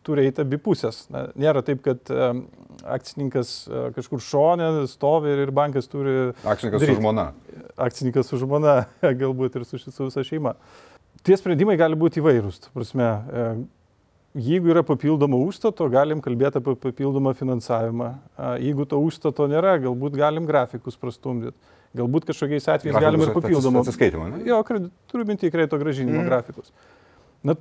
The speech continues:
Speaker 1: tokios, tokios tos priemonės, bet šiaip labai situacijos jos įvairios. Tai jeigu klausimą taip visiškai konkrečiai atsakyt, ar gali būt, kad bankas įmes pinigų ir padės susikapstyt, taip, gali būt,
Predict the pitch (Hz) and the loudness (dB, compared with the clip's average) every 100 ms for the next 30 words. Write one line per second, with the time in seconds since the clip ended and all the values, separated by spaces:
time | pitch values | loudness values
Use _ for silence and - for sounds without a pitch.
0 | _ - 156 160 156 - _ _ 147 135 | _ 0 2 4 0 -2 _ _ 2 4
1 | 147 - 165 233 208 143 123 107 110 135 | 0 0 -6 0 2 4 2 0 -4 -6
2 | 131 131 123 127 135 131 135 - 143 139 | -2 0 2 0 0 0 0 0 -4 -2
3 | 156 151 180 190 156 113 - 127 - - | -4 -4 -2 0 0 -2 -2 -2 -2 -4
4 | 143 139 123 147 151 139 127 127 143 - | -2 0 2 2 2 -2 -2 -4 -6 -10
5 | 160 143 - 123 135 143 214 135 123 131 | -6 -6 -4 -2 -2 0 2 0 0 -2
6 | 120 139 139 135 135 127 139 127 131 127 | 2 2 2 -2 0 2 2 0 0 0
7 | 131 - 123 127 156 135 127 135 127 123 | 0 -2 -4 -2 0 0 2 0 0 -6
8 | 123 135 233 190 _ 214 135 127 131 123 | -6 -6 -6 -8 _ -4 0 2 2 -2
9 | 160 208 | -4 -6